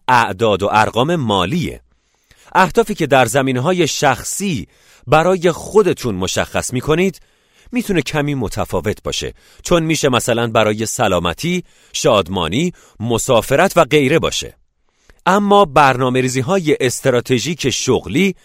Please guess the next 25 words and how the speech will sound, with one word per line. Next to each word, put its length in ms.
اعداد 540
و 160
ارقام 500
رو 60
نشونه 360
گرفتن، 480
پول 200
و 80
بازار 440
رو 80
نشونه 340
گرفتن 520
و 80
در 180
کل 300
می‌خواید 400
با 160
این 200
اهداف 580
کارهای 360
متناسب 600
با 200
بازار 460
انجام 360
بدید 360